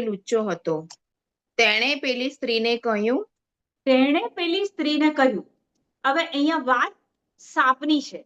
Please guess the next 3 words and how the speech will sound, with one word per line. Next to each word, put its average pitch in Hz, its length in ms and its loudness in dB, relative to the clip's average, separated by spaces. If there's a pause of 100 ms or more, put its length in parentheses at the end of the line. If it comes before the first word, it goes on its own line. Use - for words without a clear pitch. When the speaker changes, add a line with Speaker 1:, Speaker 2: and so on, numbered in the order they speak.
(2000)
Speaker 2:
સાપે 392 640 -4 (840)
પેલી 311 360 -2
સ્ત્રીને 294 440 2